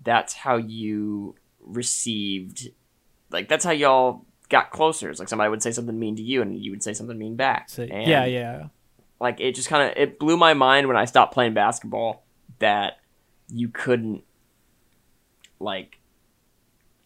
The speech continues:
Speaker 1: push somebody as hard as you can, or, like, punch somebody in the leg as hard as you can, or, like, choke them out, or say something, or say the meanest thing you can think of,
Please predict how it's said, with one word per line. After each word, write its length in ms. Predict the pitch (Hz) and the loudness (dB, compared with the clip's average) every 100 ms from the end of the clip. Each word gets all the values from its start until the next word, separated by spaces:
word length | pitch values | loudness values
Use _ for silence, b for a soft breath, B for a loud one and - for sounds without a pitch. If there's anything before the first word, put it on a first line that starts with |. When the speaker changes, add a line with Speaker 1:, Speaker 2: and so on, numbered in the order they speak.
| _ _ _ _ _ _ _ | _ _ _ _ _ _ _
Speaker 1:
push 260 | - 143 - | -4 -2 0
somebody 320 | 131 110 104 | 2 2 2
as 100 | 98 | -2
hard 540 | - 107 78 69 117 - _ - | -2 0 0 -2 -8 -16 _ -6
as 200 | 110 113 | -4 -6
you 80 | |
can, 360 | 95 101 95 98 | -8 -6 -6 -6
or, 60 | 90 | -6
like, 260 | 92 - _ | -8 -10 _
punch 200 | - 117 | -4 -4
somebody 240 | - 113 98 | -2 -2 -2
in 80 | 98 | -4
the 60 | |
leg 240 | 95 87 95 | -4 -4 -4
as 100 | 98 | -6
hard 180 | 104 95 | -6 -6
as 100 | 113 | -8
you 80 | |
can, 480 | 101 98 80 95 101 - | -12 -8 -8 -8 -12 -10
or, 200 | 104 98 | -8 -8
like, 240 | 80 - | -10 -12
choke 280 | - 127 113 | -4 -2 -2
them 240 | 107 101 87 | -4 -6 -4
out, 400 | 95 92 - - b b b | -4 -4 -8 -12 b b b
or 260 | 78 87 | -4 -2
say 240 | - 127 113 | 2 2 4
something, 440 | 113 110 101 95 | 2 0 -4 -4
or 80 | - | 0
say 160 | 123 143 | 4 4
the 100 | 120 | 2
meanest 380 | 117 123 110 - | 0 2 0 -2
thing 120 | 113 | -4
you 100 | 104 | -4
can 140 | 104 | -6
think 240 | 117 95 107 | -6 -6 -4
of, 300 | 85 85 | -4 -6